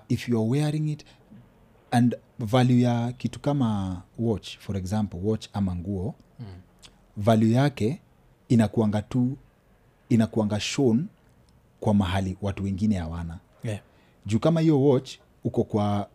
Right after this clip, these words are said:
Speaker 1: group yenye, and it's a zero sum game.
Speaker 2: Mm.
Speaker 1: Uko kwa group yenye wako na hizo ma,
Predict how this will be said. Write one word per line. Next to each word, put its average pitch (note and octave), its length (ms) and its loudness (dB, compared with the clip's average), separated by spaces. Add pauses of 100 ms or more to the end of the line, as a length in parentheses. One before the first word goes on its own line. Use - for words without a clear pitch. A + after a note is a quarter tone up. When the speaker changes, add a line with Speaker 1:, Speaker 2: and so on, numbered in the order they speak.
(100)
Speaker 1:
group G#2+ 480 -2 (100)
yenye, G2+ 440 0 (220)
and B2+ 140 4
it's A#2 140 -2
a - 40 2
zero C#3+ 240 2
sum G#2+ 240 0
game. E2+ 240 -4 (400)
Speaker 2:
Mm. A#2+ 220 -8
Speaker 1:
Uko A#2+ 200 2
kwa A#2 140 4
group G#2+ 280 2
yenye G#2+ 180 6
wako G#2 240 0
na G#2 140 0
hizo A2+ 260 -2
ma, G2+ 260 -2